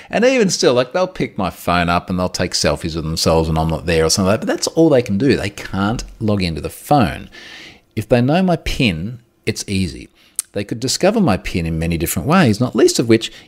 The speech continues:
is observing me entering it, because one day I'm gonna be sitting there on the couch, chilled out, and not realise that they're standing right behind me and they see the pin being entered. As far as I know, my kids don't know the pin to my phone, but they see me unlock it all the time because I unlock it with my face.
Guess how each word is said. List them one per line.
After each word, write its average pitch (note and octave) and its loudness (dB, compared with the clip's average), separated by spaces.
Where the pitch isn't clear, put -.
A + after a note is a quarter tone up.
is B2 -2
observing C#3 2
me G2+ 0
entering D3+ 0
it, F2+ -4
because F3 -2
one B3 0
day D3 8
I'm D3 2
gonna G3+ 0
be G3+ 0
sitting D3+ 2
there B2 4
on G#2+ 4
the G2 2
couch, F#2 -2
chilled A2 2
out, F2+ 2
and A#2+ -2
not F#3 -4
realise F3 2
that G2+ -6
they're G2+ -6
standing G2+ 0
right B2 2
behind D#3+ 2
me G2+ 6
and F2+ 4
they - 2
see - 4
the F#2+ 2
pin F2+ 0
being D#2+ 2
entered. A#2+ 0
As C#3 2
far G#3+ 2
as D3+ 2
I C3+ 0
know, G2+ 2
my A#2+ -2
kids C#3+ 2
don't B2 0
know B2 2
the A2 0
pin G2+ 0
to - -8
my G2 0
phone, F#2 0
but F2+ 0
they A#2 2
see E3 2
me G#3 2
unlock G2 2
it G#2+ -4
all F#2+ 0
the F2 -4
time G2 2
because F#2 2
I A2 2
unlock A2 0
it - -8
with - -10
my C#3 -6
face. - -2